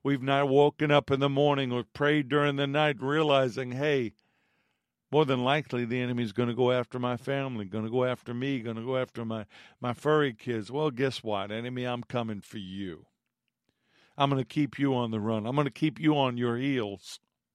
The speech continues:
We need to have that wholehearted trust that is inspired by the Holy Spirit. Ephesians one thirteen, "In him,"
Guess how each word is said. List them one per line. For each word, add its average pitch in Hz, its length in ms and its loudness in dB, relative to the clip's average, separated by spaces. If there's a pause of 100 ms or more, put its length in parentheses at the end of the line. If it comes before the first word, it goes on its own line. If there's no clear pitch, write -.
(1400)
We 139 120 2
need 147 220 -2
to 139 80 -2
have 139 120 0
that 131 180 0
wholehearted 143 840 0
trust - 580 -2 (300)
that 131 140 -2
is 120 180 -6
inspired 143 920 2 (500)
by 139 160 2
the 135 100 2
Holy 139 340 0
Spirit. 135 480 -4 (680)
Ephesians 127 480 -4
one 131 260 -2
thirteen, 131 560 -6 (120)
"In 160 220 -8
him," 131 520 -6